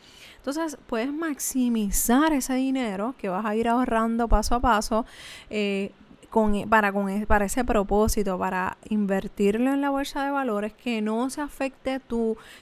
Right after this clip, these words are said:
tu núcleo familiar y tus responsabilidades, pero estás maximizando y multiplicando ese dinero. Eh, y te digo algo,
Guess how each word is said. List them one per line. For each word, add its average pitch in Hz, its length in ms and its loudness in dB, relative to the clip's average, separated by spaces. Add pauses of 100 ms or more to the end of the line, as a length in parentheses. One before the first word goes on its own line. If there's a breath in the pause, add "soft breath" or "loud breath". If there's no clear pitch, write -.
tu 226 160 0
núcleo 220 420 -2
familiar 247 560 -2
y 220 80 -6
tus 214 180 -4
responsabilidades, 262 1000 -4
pero 208 120 -2
estás 214 380 -8
maximizando 214 1400 -2 (540)
y 226 160 2
multiplicando 196 840 -2
ese 190 220 6
dinero. 190 400 -10 (1600 loud breath)
Eh, 233 220 -2 (200)
y 233 160 2
te 208 180 4
digo 214 200 4
algo, 98 400 2